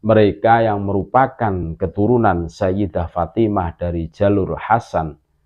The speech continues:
maupun Husain adalah keturunan Rasulullah Shallallahu Alaihi Wasallam melalui jalur nasab. Ada pula orang lain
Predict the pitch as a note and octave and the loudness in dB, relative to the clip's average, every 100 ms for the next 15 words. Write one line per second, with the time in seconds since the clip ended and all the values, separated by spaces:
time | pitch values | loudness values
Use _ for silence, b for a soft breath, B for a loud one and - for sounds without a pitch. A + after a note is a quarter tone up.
0 | _ _ _ D#2+ F2 E2 E2+ E2 E2 F2+ | _ _ _ -6 -6 -4 -6 -6 -6 -6
1 | F2 A#2 B2 F#2+ F2 E2 F2 F#2+ - E2+ | 0 0 0 -2 -6 -4 -4 -4 -6 -12
2 | - D#2+ D2+ G2+ C3+ E3 D#3+ _ _ _ | -10 -10 -2 0 0 -2 -10 _ _ _
3 | F2 E2 G#2 G2 E2+ E2 D#2+ F2 D#2+ D#2 | -4 -4 0 0 0 -2 -4 -4 -4 -4
4 | D2+ D2+ D#2 D2+ - D2 C#2 F#2+ C#3 D3 | -4 -6 -6 -8 -8 -8 -2 0 0 -4
5 | _ _ - E2+ E2+ F2 F#2+ G2+ E2+ D#2+ | _ _ -6 0 0 0 0 0 -2 -4
6 | _ E2+ D#2 D2 E2 D#2+ C#2+ C#2+ D2+ G2 | _ -4 -4 -6 -6 -6 -8 -8 -6 -2
7 | E2 - _ _ _ _ _ _ _ _ | -2 -4 _ _ _ _ _ _ _ _
8 | _ _ _ _ b b b b b b | _ _ _ _ b b b b b b
9 | - B2 B2 B2 C#3 D#3 B2+ C3 B2+ B2 | 2 4 6 8 10 10 10 6 6 6
10 | A#2 C3+ D#3+ | 6 6 4